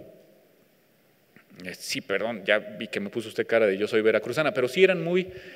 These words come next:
eh, insalubres en el momento, ¿no? Había la peste negra famosa, ¿no? Y desde luego a los que llegaban de las, em,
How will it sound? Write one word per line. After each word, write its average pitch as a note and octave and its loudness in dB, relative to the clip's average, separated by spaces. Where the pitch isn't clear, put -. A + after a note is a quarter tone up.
eh, A#2 4
insalubres C#3+ 6
en G2+ 0
el G2 0
momento, F#2+ -6
¿no? G#3 -8
Había G#2+ 6
la G#2+ 4
peste - 2
negra C3+ 4
famosa, C#3 -2
¿no? E3+ -8
Y C#3+ 2
desde C#3 8
luego D3 8
a C#3 10
los A2+ 2
que G#2+ -2
llegaban A#2+ 4
de A2+ 2
las, G#2+ -2
em, G2+ 0